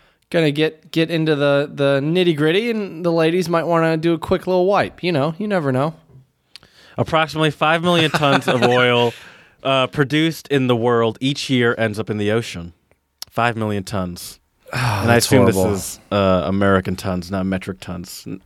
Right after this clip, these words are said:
Speaker 2: not
Speaker 1: Right.
Speaker 2: that that makes
Speaker 1: That,
Speaker 2: it any, that
Speaker 1: that's
Speaker 2: much better.
Speaker 1: horrible.
Speaker 2: Seventy-eight percent of marine mammals are threatened by accidental death, such as getting caught in fishnets. Seventy-eight percent. A glass bottle can take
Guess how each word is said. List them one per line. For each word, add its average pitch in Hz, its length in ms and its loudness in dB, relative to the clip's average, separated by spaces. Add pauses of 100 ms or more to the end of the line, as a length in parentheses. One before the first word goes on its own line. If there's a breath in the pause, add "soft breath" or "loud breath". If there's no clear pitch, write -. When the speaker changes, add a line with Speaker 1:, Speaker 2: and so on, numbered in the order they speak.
Speaker 2:
not 117 140 2
Speaker 1:
Right. 95 80 4
Speaker 2:
that 95 80 2
that 95 120 -2
makes 92 160 0
Speaker 1:
That, 92 100 -4
Speaker 2:
it - 20 0
any, 90 100 -2 (200)
that 98 200 2
Speaker 1:
that's 117 180 0
Speaker 2:
much - 60 -6
better. 92 220 2
Speaker 1:
horrible. 92 460 0 (760 loud breath)
Speaker 2:
Seventy-eight 190 440 0
percent 165 320 2
of 131 100 2
marine 131 460 2
mammals 120 400 2
are 110 120 0
threatened 113 360 0
by 107 140 0
accidental 123 580 0
death, 104 380 -2
such - 340 -4
as 101 300 -4
getting 98 220 -6
caught 127 280 -2
in 120 100 -8
fishnets. - 760 -10
Seventy-eight 123 480 0
percent. 90 340 -12 (1040 soft breath)
A 120 80 -4
glass 143 300 0
bottle 165 320 2
can 156 200 -2
take 139 300 0